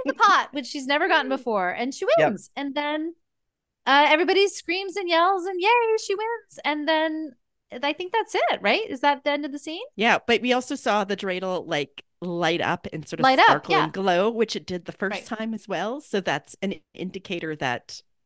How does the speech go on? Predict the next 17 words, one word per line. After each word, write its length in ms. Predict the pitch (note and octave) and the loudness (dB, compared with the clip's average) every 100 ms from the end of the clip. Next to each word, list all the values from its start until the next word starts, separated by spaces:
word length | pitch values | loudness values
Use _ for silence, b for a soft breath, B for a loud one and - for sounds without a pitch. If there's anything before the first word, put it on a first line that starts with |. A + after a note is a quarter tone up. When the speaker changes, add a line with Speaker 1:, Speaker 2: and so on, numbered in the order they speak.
| _ _ _ _ _ _ | _ _ _ _ _ _
Speaker 3:
something 400 | - D3 C3 D3+ | -10 -10 -8 -12
happened. 480 | E3 F#3 - - - | -10 -12 -16 -20 -12
Speaker 1:
Which 260 | B3+ C4 - | -6 -6 0
goes 320 | D#4 D#4+ C#4 | 2 2 2
with, 200 | B3+ A#3+ | 0 0
of 100 | A#3+ _ | -4 _
course, 480 | G3 F3+ A#3 - - b b - | -8 -6 -6 -8 -12 b b -10
Hanukkah 560 | G#3+ F3+ F#3+ G#3 F#3 G3 | -6 -6 -4 0 2 0
is 120 | G3+ | 0
the, 320 | B3 A3+ A3+ | 2 2 0
a 40 | G#3 | 0
festival 460 | B3 A#3 C4 B3+ | 2 2 2 2
of 80 | D4 | 4
lights, 560 | A#3 F#3+ G3+ D4+ - - | 4 4 4 2 -2 2
right? 260 | A3 B3+ - | 4 4 2
And 200 | A#3+ A#3+ | 0 0
the, 220 | B3 | -2